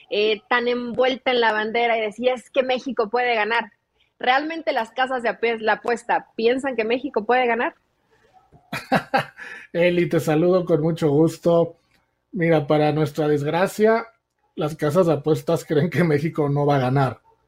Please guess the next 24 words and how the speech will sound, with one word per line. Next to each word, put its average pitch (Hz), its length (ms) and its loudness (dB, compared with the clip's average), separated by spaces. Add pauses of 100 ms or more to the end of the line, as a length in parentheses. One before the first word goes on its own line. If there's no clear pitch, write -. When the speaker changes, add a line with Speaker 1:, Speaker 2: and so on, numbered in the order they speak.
(480)
Speaker 2:
Están 156 380 0
poniendo 175 340 2
un 175 120 2
momio 175 300 4
de 156 120 4
más 143 240 -2
quinientos 156 540 0
cincuenta, 151 680 2
que 151 140 0
es 147 180 -2
altísimo, 185 880 0 (420)
y 156 100 0
a 151 80 4
Argentina 151 520 2
lo 151 160 2
ponen 156 240 0
como 151 240 0
favorito 143 460 0
en 160 80 2
menos 135 260 -2
ciento 147 280 -2
ochenta 139 400 -2
y 160 60 4
ocho. 190 400 2